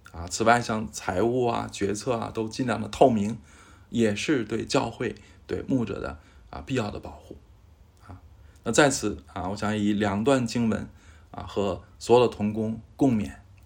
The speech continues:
啊。这两段经文都是保罗说的啊，一个是哥林多前书，一个是多，一个是哥林多后书。呃，保罗在哥林多前书四章一二节说：“人应当以我们为基督的执事，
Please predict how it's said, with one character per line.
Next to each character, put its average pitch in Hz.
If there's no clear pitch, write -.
啊。 95
这 113
两 107
段 107
经 120
文 110
都 104
是 101
保 98
罗 101
说 104
的 104
啊， -
一 107
个 107
是 107
哥 117
林 127
多 123
前 117
书， 139
一 -
个 -
是 -
多， -
一 107
个 113
是 104
哥 117
林 120
多 113
后 120
书。 -
呃， 78
保 98
罗 110
在 110
哥 113
林 123
多 120
前 113
书 120
四 120
章 117
一 135
二 110
节 98
说 104
：“人 117
应 151
当 135
以 107
我 110
们 98
为 90
基 135
督 127
的 113
执 98
事， -